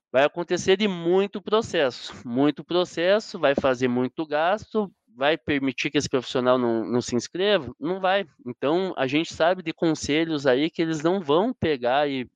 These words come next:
eles falam pra tentar evitar, mas eles não podem evitar, porque já tem o reconhe-, vai ter o reconhecimento do mec lá, então a própria legislação do conselho não pode ir contra a legislação do conselho. Então, ah, eu,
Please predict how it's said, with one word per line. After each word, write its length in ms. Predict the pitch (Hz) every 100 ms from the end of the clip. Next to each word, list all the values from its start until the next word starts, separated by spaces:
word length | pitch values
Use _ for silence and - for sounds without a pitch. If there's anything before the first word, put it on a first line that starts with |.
| -
eles 300 | 113 127 123
falam 500 | - 131 160 214 254 -
pra 160 | 202
tentar 380 | 196 196 196 175
evitar, 500 | 185 180 214 - 123 - - -
mas 200 | - 120
eles 160 | 135 151
não 160 | 180 202
podem 360 | 170 170 165
evitar, 440 | 143 127 - 117 -
porque 340 | 113 - 120
já 160 | 135 135
tem 220 | 143 180
o 40 |
reconhe-, 440 | 175 156 156 143 -
vai 160 | 120 127
ter 140 | 151
o 60 | 170
reconhecimento 840 | 175 147 143 - 127 123 131 123
do 100 | 123
mec 400 | 113 127 - 127
lá, 260 | 113 131 - _ - - _
então 340 | 127 123 127 143
a 80 | 147
própria 320 | 156 175 175
legislação 640 | 170 165 165 151 165 180
do 80 | 202
conselho 640 | - 165 151 - 143 165 165
não 120 | 143
pode 260 | 143 165
ir 60 | 190
contra 320 | - 175 202 170
a 60 |
legislação 420 | 147 131 135 123
do 100 | 123
conselho. 460 | - 131 123 117 101 _ _ _ _ _
Então, 320 | 117 - 127 139
ah, 300 | 175 143 98
eu, 380 | 113 113 71